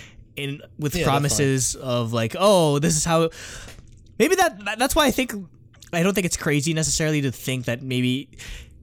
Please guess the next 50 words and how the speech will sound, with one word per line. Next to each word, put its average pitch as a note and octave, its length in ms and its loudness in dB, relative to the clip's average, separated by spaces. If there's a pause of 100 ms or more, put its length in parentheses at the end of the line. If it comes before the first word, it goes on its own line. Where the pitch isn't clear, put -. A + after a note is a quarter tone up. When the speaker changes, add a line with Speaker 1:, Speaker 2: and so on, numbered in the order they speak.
Speaker 1:
he G#3+ 220 4
inherited F3+ 580 2
all D3+ 260 0
of D3 100 0
this, D3 200 0
like, B2+ 260 -6
business D3+ 320 0
practices C3+ 560 -4
or, B2+ 80 -2
like, A#2+ 160 -4
this C#3 180 -4
way C3 380 0
of A#2+ 240 -4 (380)
conducting C3+ 420 -4
business B2 340 -2
from A#2 220 -4
someone A#2+ 280 -4
like A2 160 -6
Y G#2 200 -4
G. A2 260 -2 (800)
And C3+ 280 -4 (260)
Speaker 2:
Oh, B3 140 10
yeah, F#3+ 140 4 (220)
Speaker 1:
<laughs> - 40 -8
after G#3+ 320 0
Speaker 2:
definitely. - 20 2
Speaker 1:
he, F#3+ 120 -2
like, G3+ 180 0
after G#3+ 360 -2
hearing, E3 320 2
like, B2+ 140 -2
all C#3+ 140 0
this C3+ 140 0
stuff C#3 220 -2
about, B2+ 160 -2
like, A2+ 120 -2
how B2 160 0
Y A2+ 180 -2
G A#2+ 200 -2
runs A#2 180 -2
his A#2 140 -2
clubs, B2 300 -2
like, A#2 140 -2
if C#3+ 80 -2
it, A3 120 2
it's A#3+ 180 -2
not G#3+ 160 0
surprising B2+ 480 -2
if, A2+ 160 -6
like, A#2 260 -4